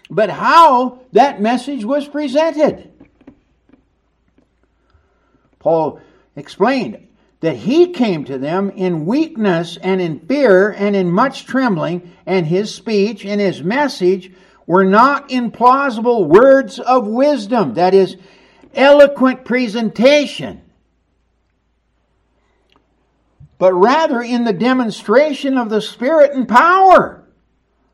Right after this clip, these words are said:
He said, "It, don't look at what I'm saying and how I'm saying it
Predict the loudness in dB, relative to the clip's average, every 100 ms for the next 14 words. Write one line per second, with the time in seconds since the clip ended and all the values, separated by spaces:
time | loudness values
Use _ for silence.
0 | _ _ _ _ _ _ _ _ _ _
1 | _ _ _ _ _ _ _ _ _ _
2 | _ _ _ _ -20 -8 -4 -4 -4 -10
3 | -2 0 2 -2 -4 2 4 2 -4 -4
4 | 2 4 2 0 -4 -12 -2 0 0 0
5 | -2 -4 -2 2 4 2 -2 -12 -6 -2
6 | -2 -2 -4 -8